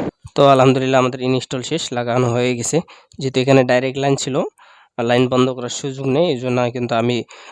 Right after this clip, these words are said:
আহ, আপনাদেরকে দেখার সুযোগ হয়নি, but আপনারা কিন্তু এভাবে কাজ করতে পারেন। আমি এখন দিয়ে দেখতেছি আপনাদেরকে, এই যে উঠাই দিছি। তো এখন রিল্যাক্সে দেখেন আপনাদের অ্যাম্পিয়ারটা কিন্তু ঠিকই দেখাচ্ছে, ঠিক আছে?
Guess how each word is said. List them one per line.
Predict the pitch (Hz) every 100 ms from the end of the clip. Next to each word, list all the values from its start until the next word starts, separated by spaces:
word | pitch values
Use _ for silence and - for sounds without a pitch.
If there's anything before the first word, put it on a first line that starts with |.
| -
আহ, | 127 123 117 110
আপনাদেরকে | 120 123 120 113 120 120 110
দেখার | 120 117
সুযোগ | - 135 131
হয়নি, | 120 113 277 - 151
but | 131 -
আপনারা | 123 - 123
কিন্তু | 123 123 160
এভাবে | 139 127 123
কাজ | 127
করতে | - 156 175
পারেন। | 120 180 262 - - - _
আমি | - 120 131
এখন | 131 147 135
দিয়ে | 143
দেখতেছি | 143 135 143 -
আপনাদেরকে, | 135 135 139 165
এই | 233 135
যে | 214 - -
উঠাই | 135 135
দিছি। | 131 135 254 - - - - _ _ -
তো | 123
এখন | 113 - 131
রিল্যাক্সে | 131 143 143 -
দেখেন | 127 120 269
আপনাদের | 220 - 127 120
অ্যাম্পিয়ারটা | 120 117 120 -
কিন্তু | 120 123
ঠিকই | 175 135 127
দেখাচ্ছে, | 117 110 104 104 104
ঠিক | - 160
আছে? | 214 165